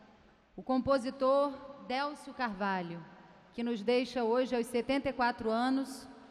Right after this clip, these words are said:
vítima de um câncer. Uma perda certamente irreparável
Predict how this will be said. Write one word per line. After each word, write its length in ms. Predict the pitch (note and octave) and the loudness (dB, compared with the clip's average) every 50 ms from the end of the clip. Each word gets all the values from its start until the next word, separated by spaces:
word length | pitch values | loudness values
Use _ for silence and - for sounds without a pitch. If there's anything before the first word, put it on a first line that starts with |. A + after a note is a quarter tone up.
| - - - - - - | -20 -20 -20 -20 -20 -14
vítima 640 | F3 A3+ C4+ C#4+ C#4 C#4 - D4 C4+ C#4 C#4 C4+ | -8 -4 -4 -4 -4 -4 -4 -2 0 0 0 0
de 120 | B3 - C4 | -2 -2 -4
um 100 | C4+ C4 | -4 -4
câncer. 640 | C4 B3+ B3+ B3+ A#3+ A3+ A3+ - - G3 E3+ D#3+ D3+ - - - - - - - - - - - - - _ _ _ - | -2 0 0 2 2 0 -2 -4 -8 -8 -8 -8 -10 -12 -16 -20 -20 -20 -20 -20 -20 -20 -20 -20 -20 -20 _ _ _ 0
Uma 180 | A#3 C4 C4+ | 2 2 2
perda 480 | B3+ C4 C4+ C#4 D4 D4+ C#4+ A#3+ D4+ C#4+ | 4 2 2 2 4 2 4 4 4 2
certamente 680 | - - C#4+ C#4+ C#4 - C#4 C4 C4+ C#4 C#4+ C4+ C#4 | 4 2 0 0 2 0 0 0 0 0 -2 -2 -2
irreparável 880 | C4+ B3 C#4 C#4 C#4+ C#4+ B3+ A#3+ A#3+ B3 C4+ C#4+ C4 B3+ D4 D4 D4+ C#4+ | 0 2 2 2 4 4 4 4 4 4 4 2 2 -2 -2 -2 -2 -4